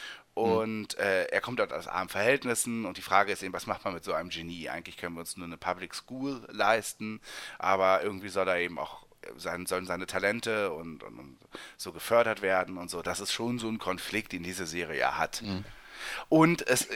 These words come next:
Speaker 2: das ist Kinderproblem, finde ich, in Comedies ist halt auch so, das ist auch jetzt vorbei. Also das war früher ganz doll so, gar nicht so lange her. Und dann natürlich so mit so Malcolm mittendrin und so hat sich das schon so ein bisschen geändert.
Speaker 1: Also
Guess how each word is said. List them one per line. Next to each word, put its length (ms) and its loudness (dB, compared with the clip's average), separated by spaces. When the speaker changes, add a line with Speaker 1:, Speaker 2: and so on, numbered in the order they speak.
Speaker 2:
das 160 -2
ist 160 2
Kinderproblem, 640 6
finde 220 4
ich, 100 2
in 120 4
Comedies 520 6
ist 140 4
halt 140 8
auch 180 6
so, 320 8
das 160 0
ist 140 4
auch 100 6
jetzt 140 6
vorbei. 400 10
Also 180 6
das 240 -2
war 180 12
früher 400 12
ganz 240 8
doll 200 10
so, 140 4
gar 180 12
nicht 120 4
so 80 2
lange 220 6
her. 280 10
Und 120 6
dann 140 10
natürlich 420 6
so 180 4
mit 240 2
so 120 4
Malcolm 380 4
mittendrin 600 4
und 160 2
so 260 0
hat 80 -2
sich 100 0
das 160 6
schon 160 4
so 60 0
ein 60 2
bisschen 260 2
geändert. 300 12
Speaker 1:
Also 0 -